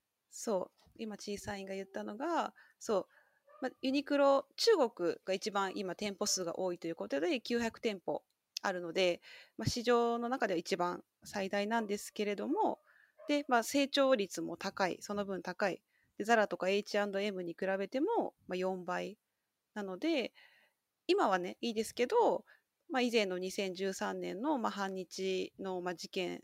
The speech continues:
だったりとか、そういう、何かそういう、ま、リスク、あの、日本に対する反日ですとか、あと、ま、中国では、その、民族のね、プライドによる内戦とかも絶えないので、まあ、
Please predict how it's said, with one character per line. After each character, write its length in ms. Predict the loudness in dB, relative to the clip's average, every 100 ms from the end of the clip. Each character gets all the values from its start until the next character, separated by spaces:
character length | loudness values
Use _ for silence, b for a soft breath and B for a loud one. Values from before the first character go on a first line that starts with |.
| -12
だ 120 | -8
っ 60 | -4
た 80 | -4
り 80 | -4
と 80 |
か、 60 | -6
そ 180 | 0 0
う 60 |
い 60 | 2
う、 80 | 2
何 200 | 2 0
か 120 | -2
そ 160 | -6 -4
う 60 |
い 80 | -4
う、 100 | -6 -8 B B B B B _ _
ま、 60 | -2
リ 120 | -2
ス 160 | -2 -6
ク、 260 | -4 -4 -6 _ _ _ _
あ 100 | -6
の、 240 | -6 -6 -4
日 100 | -2
本 180 | 0 -2
に 120 | 0
対 220 | 0 0
す 120 | 0
る 400 | 2 4 4 2 b b b _
反 220 | -10 -6
日 300 | -6 -6 -6
で 100 | -4
す 140 | -4 -6
と 100 | -4
か、 420 | 0 4 4 4 b b b b -8
あ 80 |
と、 100 | -4
ま、 140 | -2 -4
中 200 | -2 0
国 240 | 0 0
で 100 | 0
は、 320 | 2 2 0 -4 _ _
そ 180 | -14 -10
の、 140 | -8 -10 _ _ _ _ _ _ -2
民 200 | 2 4
族 260 | 2 -2
の 120 | -6 -6
ね、 180 | -8 -4
プ 60 | 0
ラ 120 | 0
イ 40 |
ド 100 | 0
に 80 | -4
よ 60 | -4
る 60 |
内 220 | 0 0 2
戦 280 | 0 -2
と 100 | -2
か 80 | -2
も 180 | -4 -6 -20 _
絶 140 | -6 -4
え 60 |
な 120 | -2 -4
い 80 |
の 140 | -6 -6
で、 380 | 0 0 0 -4 B B B
ま 160 | -4
あ、 60 | -2